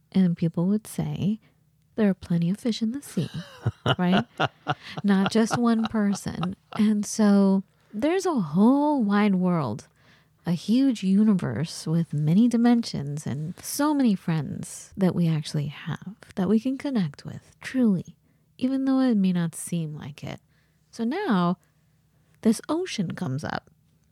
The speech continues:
Speaker 1: Thank you, Matt, and thank you,
Speaker 2: And
Speaker 1: David Brooks.
Speaker 2: and now this ocean comes up.
Speaker 1: <sighs> An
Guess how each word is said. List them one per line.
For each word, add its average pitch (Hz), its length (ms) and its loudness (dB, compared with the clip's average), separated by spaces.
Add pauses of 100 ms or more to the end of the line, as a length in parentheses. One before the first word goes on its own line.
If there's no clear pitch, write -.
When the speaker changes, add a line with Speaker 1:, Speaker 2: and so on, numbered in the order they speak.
(360)
Speaker 1:
Thank 285 280 0
you, 311 100 0
Matt, 214 580 2
and 190 200 2
thank 226 260 4
you, 277 100 6
Speaker 2:
And 254 140 6
Speaker 1:
David 208 440 6
Brooks. - 440 -4
Speaker 2:
and 113 160 4
now 127 200 4
this 143 200 2 (120)
ocean 123 480 2
comes 87 380 -8
up. - 320 -10 (440)
Speaker 1:
<sighs> - 460 -10
An 220 140 4